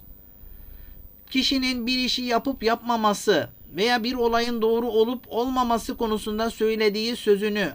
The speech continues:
Allah'ın adını ya da onun bir sıfatını öne sürerek kuvvetlendirmesi anlamına gelen kavram, buna yemin diyoruz. Bir kişinin yemin etmesindeki en önemli amaç ne, ne olabilir?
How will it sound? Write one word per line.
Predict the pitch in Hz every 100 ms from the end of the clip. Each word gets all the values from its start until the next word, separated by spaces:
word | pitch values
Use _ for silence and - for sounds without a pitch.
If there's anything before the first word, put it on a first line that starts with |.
| -
Allah'ın | 185 220 220 214 233 240
adını | 196 202 214 220 233 151
ya | 185 202
da | 202
onun | 202 233 226
bir | 226
sıfatını | 208 - 208 208 208 220 208 190 -
öne | 185 214 233
sürerek | - 190 208 220 180 - -
kuvvetlendirmesi | 196 208 214 208 214 208 202 208 202 202 - 240
anlamına | 185 202 202 190 180 170
gelen | 170 160 143 -
kavram, | 180 202 165 175 220 226 - - - - - -
buna | 175 160 202
yemin | 170 165 165 190 208 185
diyoruz. | 160 127 107 - - - - - - - - - - - - - - - - - - - - - -
Bir | 247 247
kişinin | 240 247 233 190
yemin | 180 208 254
etmesindeki | 254 233 220 214 214 196 185
en | 170 220 240
önemli | 220 202 180 175
amaç | 208 208 202 240 - -
ne, | 185 262 214
ne | 233
olabilir? | 214 170 156 156 196 220